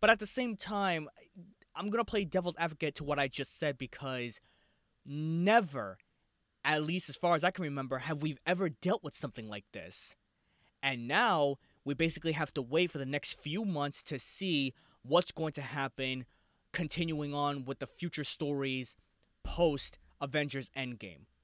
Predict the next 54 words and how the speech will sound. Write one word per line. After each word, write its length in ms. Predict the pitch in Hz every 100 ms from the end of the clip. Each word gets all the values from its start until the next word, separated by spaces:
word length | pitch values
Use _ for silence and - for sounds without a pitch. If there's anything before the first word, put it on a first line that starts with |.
| _ -
And 140 | 208
it 100 | 190
sucks, 540 | - - 294 - -
like, 200 | 156 147
it 60 | 170
really 220 | 196 180
does. 520 | 139 185 101 90 - -
I'm 260 | 143 147 139 _ - -
fucking 280 | 156 170 156
tired 300 | 160 160 156
of 100 | 127
waiting. 460 | 175 214 98 92 _ _ _ _ _ _ _ _ -
But, 360 | 107 139 202 - _ _ _ _ -
you 140 | 143
know, 320 | 147 139 127 -
I 100 | 143
can 240 | 156 135
ramble 420 | 143 160 151 156 147
on 180 | 151
and 140 | 147 143
on 180 | 135 120
and 140 | 123
on. 340 | 156 190 208 - _ -
I 100 | 135
can 160 | 139 135 139
air 180 | 160
out 100 | 170
my 100 | 165
frustrations. 920 | 156 165 - - 147 - 147 143 139 - - _ -
I 80 | 127
can 220 | - 123
sit 320 | 117 - 175
here 240 | 151 156 151
and 80 | 131
I 60 |
can 220 | - 120
talk 420 | - - 156 139 -
day 240 | - 151 170
after 240 | 156 143
day, 320 | 127 135 131
week 340 | 117 107 147 175
after 240 | 170 165
week 380 | 131 131 131 123
in 80 | 123
terms 280 | - 131 123
of 120 | 117
how 240 | 143 143
excited 500 | 131 - 143 147 143
I 140 | 131 139
am 320 | 127 127 127
to 100 | 110
see 240 | - 135
these 160 | 135 131
shows. 460 | - 135 131 127